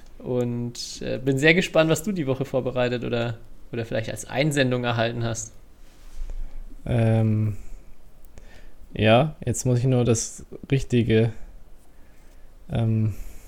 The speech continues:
Speaker 2: <laughs> den richtigen Tab hier finden bei meinen, bei meinen, ähm, Recherchen. Aber es geht um folgendes Spiel. Und zwar, bisher hatten wir ja immer so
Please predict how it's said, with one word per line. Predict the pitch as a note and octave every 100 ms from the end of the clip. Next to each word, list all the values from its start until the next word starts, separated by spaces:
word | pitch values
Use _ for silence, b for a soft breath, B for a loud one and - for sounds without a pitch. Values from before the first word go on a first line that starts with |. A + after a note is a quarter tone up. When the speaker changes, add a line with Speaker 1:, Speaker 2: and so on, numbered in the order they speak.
| B
Speaker 2:
<laughs> | B B B
den | E3+ C#3 B2
richtigen | C#3 - B2+ A#2
Tab | - D#3 -
hier | A#2
finden | A2+ A2+ A2+ A2 b b b -
bei | G#2+
meinen, | A2+ A2+ A2+ - -
bei | A2
meinen, | G#2+ A2 A2 A#2 - b b b
ähm, | - A2+ A2 A2 G#2+ A2+ b b - - - -
Recherchen. | A#2+ B2+ C3+ - B2 - -
Aber | - D#3 C#3+
es | C3 -
geht | - D3+ - - -
um | C3
folgendes | B2+ D3 D#3 D3 -
Spiel. | - C#3 A#2+
Und | A2+
zwar, | A2+ B2 B2
bisher | A#2 A#2+ C3 C#3
hatten | C3
wir | B2 A#2
ja |
immer | A#2 B2
so | A2+ A2 A2